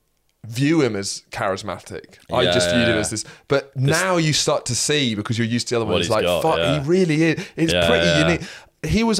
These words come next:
Speaker 1: asked, he, he was on some hard-hitting interview, and he was being pressed on QAnon,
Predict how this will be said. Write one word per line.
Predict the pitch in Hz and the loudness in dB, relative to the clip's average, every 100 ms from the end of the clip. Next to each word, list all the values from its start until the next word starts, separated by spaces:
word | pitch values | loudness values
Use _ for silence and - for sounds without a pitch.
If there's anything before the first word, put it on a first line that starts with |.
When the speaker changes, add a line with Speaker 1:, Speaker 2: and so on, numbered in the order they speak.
| - | 0
Speaker 1:
asked, | 180 165 - - - | 2 0 -2 -8 -6
he, | 147 - | -4 -2
he | 139 | -4
was | 156 | -2
on | 160 | -4
some | - 135 | -6 -8
hard-hitting | 123 143 135 120 135 - 113 104 - | -6 0 0 0 -6 -8 -8 -8 -8
interview, | 117 104 101 95 58 101 - - | -8 -10 -10 -8 -8 -12 -20 -8
and | 117 | -2
he | 131 | 0
was | 131 | 0
being | - 127 113 104 - | 0 0 0 -4 -8
pressed | - 147 107 - - - | -2 -2 -2 -8 -10 -6
on | 107 98 | -4 -4
QAnon, | - 135 104 78 - 117 | -2 0 0 -4 -12 -16